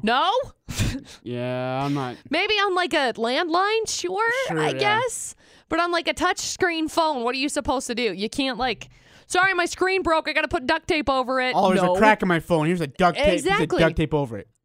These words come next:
Speaker 2: There, I can't see the
Speaker 1: Twenty-one.
Speaker 2: crack anymore.
Speaker 1: Right. Twenty-one percent of people say, "I've used it to fix my computer." What?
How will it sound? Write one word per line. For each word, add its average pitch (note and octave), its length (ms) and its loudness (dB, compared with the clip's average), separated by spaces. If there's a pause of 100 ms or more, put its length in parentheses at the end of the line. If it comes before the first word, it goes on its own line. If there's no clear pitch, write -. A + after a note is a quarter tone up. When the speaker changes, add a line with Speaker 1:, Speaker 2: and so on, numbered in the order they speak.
Speaker 2:
There, E3+ 100 2
I D3+ 80 2
can't F4+ 200 4
see G#4 60 2
the F4 120 2
Speaker 1:
Twenty-one. E4+ 80 2
Speaker 2:
crack C3 240 2
anymore. G#2+ 280 -10 (100)
Speaker 1:
Right. - 300 -2 (380)
Twenty-one F4+ 420 -2
percent E4 300 -2
of C4 80 -4
people G3 540 -2
say, C#4 480 -2 (460)
"I've A#3+ 180 -2
used D#4 280 -2
it C#4+ 220 -2
to C#4 400 -4 (1160)
fix - 360 -8
my A#3+ 160 -2
computer." A#3+ 680 -6 (440)
What? - 360 -2